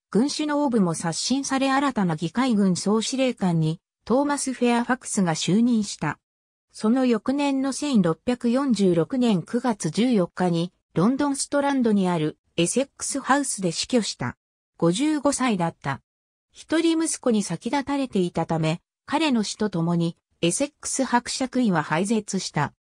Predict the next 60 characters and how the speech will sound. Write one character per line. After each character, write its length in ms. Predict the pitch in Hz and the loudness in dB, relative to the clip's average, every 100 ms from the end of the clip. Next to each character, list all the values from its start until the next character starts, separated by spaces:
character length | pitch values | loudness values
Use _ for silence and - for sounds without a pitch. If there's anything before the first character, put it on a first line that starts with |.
| _ _ _ | _ _ _
ヘ 140 | 190 214 | -2 0
レ 120 | 285 | 2
フ 160 | 285 | 0
ォ 40 | 277 | 0
ー 20 | |
ド 100 | 277 | 0
子 100 | - | -2
爵 380 | - 269 - 285 | -2 -2 0 0
位 80 | 226 | 2
は 140 | 175 | 0
遠 220 | - 208 | 0 2
縁 220 | 202 185 170 | 2 2 2
で、 180 | 165 - _ - | 0 -4 _ -4
初 180 | 185 | 0
代 200 | 214 285 | 2 0
ヘ 140 | 269 269 | 0 0
レ 100 | 262 | 0
フ 220 | - 285 | 0 0
ォ 20 | |
ー 40 | 277 | 0
ド 100 | 269 | -2
子 140 | - | -4
爵、 360 | 214 190 170 - _ - | -6 -4 -4 -6 _ -4
ウ 80 | 262 | 0
ォ 60 | |
ル 140 | 320 285 | 2 0
タ 220 | 247 196 | 0 0
ー・ 40 | |
デ 120 | 160 156 | 0 0
バ 140 | 226 | 0
ル 80 | 269 | 2
ー 60 | 240 | 2
の 120 | 208 | 0
末 280 | - 170 240 | -2 0 0
息 260 | 254 - | 0 -4
子 160 | - 208 | 0 0
の 100 | 165 | 0
家 180 | - 160 | -4 -2
系 240 | 247 247 | 0 2
で 140 | 233 | 2
あ 60 | 220 | 2
る 120 | 226 | 2
ウ 20 | |
ォ 100 | 202 | 2
ル 120 | 220 240 | 0 0
タ 160 | 175 | 0
ー・ 40 | 165 | 0
デ 140 | 156 | -2
バ 100 | 156 | 0
ル 280 | 190 185 170 | 2 2 0
ー 20 | _ _ 185 | _ _ 2
に 100 | 214 | 2
よ 100 | 202 | 2
っ 40 | |
て 220 | - 240 | -2 -6
継 300 | 233 233 240 | -4 0 0
承 240 | 226 226 220 | 2 -2 -2
さ 160 | 196 | -2
れ 100 | 180 | -2
た。 240 | - 160 | -2 -6